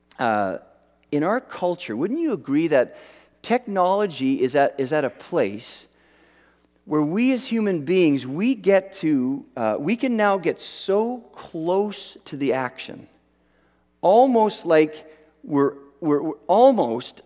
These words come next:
like we're actually participating in the action, but we're not totally there 'cause we don't even get dirty, right? We don't even break a sweat.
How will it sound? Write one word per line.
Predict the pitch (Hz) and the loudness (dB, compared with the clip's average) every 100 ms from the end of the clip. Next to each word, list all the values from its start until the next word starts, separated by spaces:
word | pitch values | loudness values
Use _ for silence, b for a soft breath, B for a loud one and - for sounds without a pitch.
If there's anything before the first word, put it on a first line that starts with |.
| - | -2
like | 143 143 | -2 0
we're | 143 - | -4 0
actually | 185 214 - 202 175 160 | -2 -2 -4 -4 -4 -4
participating | - 127 - - 208 - 143 - 110 107 92 | -8 -10 -10 -12 -12 -10 -12 -12 -10 -10 -8
in | 101 | -6
the | 101 101 | -4 -6
action, | 110 113 - - - _ _ _ _ _ _ - | -8 -14 -18 -20 -20 _ _ _ _ _ _ -6
but | 151 | -6
we're | 143 143 | -2 -2
not | 139 143 185 - - | -2 -2 -2 -6 -10
totally | 127 95 87 | -10 -10 -12
there | 98 - - _ _ _ _ _ | -14 -16 -20 _ _ _ _ _
'cause | - 139 | -14 -6
we | 151 | -2
don't | 180 | -2
even | 165 151 | -2 -2
get | 135 - | -2 -2
dirty, | 131 123 - - _ _ _ _ _ _ _ | -4 -4 -8 -16 _ _ _ _ _ _ _
right? | 156 165 | -4 0
We | |
don't | 151 185 | 0 0
even | 151 | -2
break | 123 156 120 | -2 -2 -2
a | |
sweat. | - 131 - - - | -12 -6 -6 -8 -16